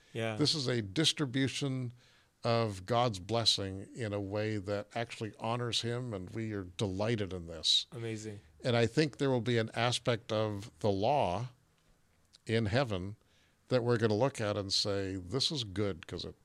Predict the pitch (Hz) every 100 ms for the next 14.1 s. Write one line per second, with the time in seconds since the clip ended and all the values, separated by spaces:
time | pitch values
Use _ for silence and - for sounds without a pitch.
0 | _ - 92 - 123 123 107 95 120 110
1 | 110 98 101 - 87 92 95 90 78 80
2 | 69 - - - 127 120 113 107 107 110
3 | _ _ _ _ _ _ _ _ 117 127
4 | 120 98 147 143 160 127 123 - 151 151
5 | 139 123 113 - 127 127 123 131 120 120
6 | 110 101 110 104 101 98 98 - 123 139
7 | 120 104 101 - _ _ 120 110 117 117
8 | 120 131 113 - 120 107 131 127 113 113
9 | 117 120 - 117 120 117 113 - 117 107
10 | 107 101 92 - 107 90 90 - - _
11 | - 127 104 73 - - 104 110 107 131
12 | 113 113 104 110 113 107 98 104 107 101
13 | - 104 101 98 104 _ _ _ 113 -
14 | -